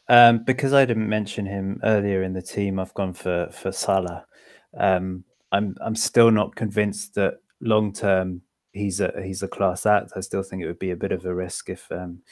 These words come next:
if anyone was, was to spend too much on him. Um, I have always liked him and his work rate and his sort of clear enjoyment of, of playing football, but I've never been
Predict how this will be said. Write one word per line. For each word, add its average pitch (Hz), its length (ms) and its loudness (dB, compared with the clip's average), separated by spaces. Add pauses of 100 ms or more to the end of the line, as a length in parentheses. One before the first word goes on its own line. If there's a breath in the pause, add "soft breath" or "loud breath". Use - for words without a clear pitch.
(360 soft breath)
if - 260 -6 (120)
anyone 98 340 0
was, 95 280 -6
was 101 200 -4
to 95 240 0
spend 95 320 -2
too 101 180 -4
much 101 300 -2
on 90 100 -8
him. 87 320 -8 (420 soft breath)
Um, 98 360 2
I 110 100 4
have 117 220 6
always 101 400 2 (220)
liked 110 420 4
him 107 220 0
and 92 80 -2
his 87 140 -8
work 104 360 2
rate 101 400 2
and 87 280 -6
his 92 300 -6 (300)
sort - 240 -8
of - 40 -20
clear 101 220 -2
enjoyment 92 640 0
of, 90 180 -8
of - 380 -6
playing 98 320 0
football, - 540 -6 (380 soft breath)
but 87 160 0
I've 92 280 0
never 101 300 0
been 90 420 -4